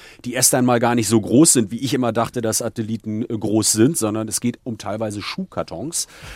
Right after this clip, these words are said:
Es geht um Überwachung beispielsweise, äh, im Bereich Landwirtschaft. Es geht aber auch um Daten, äh, beispielsweise für Flut,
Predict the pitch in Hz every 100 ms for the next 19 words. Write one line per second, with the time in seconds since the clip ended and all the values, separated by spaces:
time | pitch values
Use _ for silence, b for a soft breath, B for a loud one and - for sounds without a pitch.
0 | B 123 - 113 - 110 107 - 110 104
1 | 95 135 - 139 123 117 - 123 - 127
2 | 113 113 110 107 B B B - 110 110
3 | 117 107 98 101 - 120 165 139 131 -
4 | 123 117 - - 104 - 113 110 107 95
5 | 101 107 104 110 101 110 120 - 127 117
6 | 113 117 104 110 - 104 110 104 101 92
7 | 104 101 - - 170 170 170